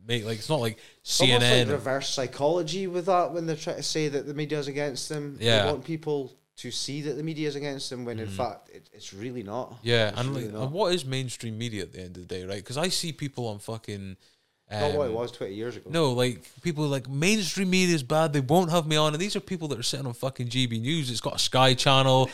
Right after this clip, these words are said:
Speaker 1: it's got a fu-, <laughs> like, like, where the fuck do you think you are? <laughs> Do you know what I mean? You're on mainstream media right now.
Speaker 2: It's, um, what's the,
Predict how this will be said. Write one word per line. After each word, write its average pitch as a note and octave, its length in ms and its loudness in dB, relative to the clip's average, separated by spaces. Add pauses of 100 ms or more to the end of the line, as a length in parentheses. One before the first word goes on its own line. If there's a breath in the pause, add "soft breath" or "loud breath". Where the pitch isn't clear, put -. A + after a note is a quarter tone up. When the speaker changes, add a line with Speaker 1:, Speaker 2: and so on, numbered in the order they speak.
Speaker 1:
it's - 140 -8
got D3 140 4
a C3+ 160 0
fu-, - 220 -4
<laughs> - 40 -
like, F3+ 120 4
like, F3+ 160 4
where C#4 100 8
the D#4 80 4
fuck C#4+ 200 6
do A#3+ 60 -6
you G#3 60 -6
think A3 240 2
you C4+ 200 10
are? C3 340 12
<laughs> - 0 -
Do B2+ 80 0
you - 60 4
know A3 80 12
what F3 80 6
I - 20 4
mean? G3 140 4
You're D4+ 200 8
on B3+ 240 10
mainstream F#3 420 6
media G#3 220 6
right A#3 240 6
now. A#3+ 520 4 (220 loud breath)
Speaker 2:
It's, A#2+ 240 -8
um, A2+ 580 -6
what's - 340 -10
the, A2+ 720 -8